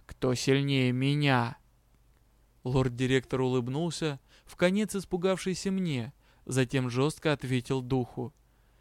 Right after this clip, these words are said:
«Нет, я справлюсь». Я не знала, что будет впереди, не знала, чего ждать, но я была очень благодарна Риану за его решение. Видеть его скованным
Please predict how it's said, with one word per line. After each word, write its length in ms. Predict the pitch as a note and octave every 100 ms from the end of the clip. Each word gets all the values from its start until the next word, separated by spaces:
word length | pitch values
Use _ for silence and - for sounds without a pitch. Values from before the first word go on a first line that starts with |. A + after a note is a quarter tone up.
| _ _
«Нет, 520 | - C#3 C3+ A#2+ - - _ _ -
я 260 | B2+ C3+
справлюсь». 760 | C3 - C3+ B2+ A#2 A#2 - - _ _ _ _ _
Я 220 | C3 C#3
не 140 | C3+ C#3
знала, 340 | C3+ F#3 F3+
что 200 | D#3 E3
будет 260 | D#3+ D#3+ C#3
впереди, 720 | - C#3 C3+ C3 F3+ D3+ A2+ - - -
не 160 | E3+
знала, 380 | E3 F3+ G3+ F#3
чего 340 | - F#3+ E3
ждать, 500 | B2 B2 F#3 D#3+ - - - -
но 100 | D#3
я 160 | F#3+ F#3+
была 240 | G3 G3
очень 380 | - A3 - G#3
благодарна 640 | G3 G3 F#3+ F#3+ G3 F#3
Риану 340 | F3+ G3+ G3 F#3
за 120 | F3+
его 180 | F#3 F#3
решение. 760 | F#3+ - G3 E3 C3 A#2+ A#2+ _ _ _ _
Видеть 440 | C#3 C#3 D#3+ D#3+ D#3
его 240 | D#3 D3
скованным 760 | - - E3+ F#3+ E3+ C3+ A#2+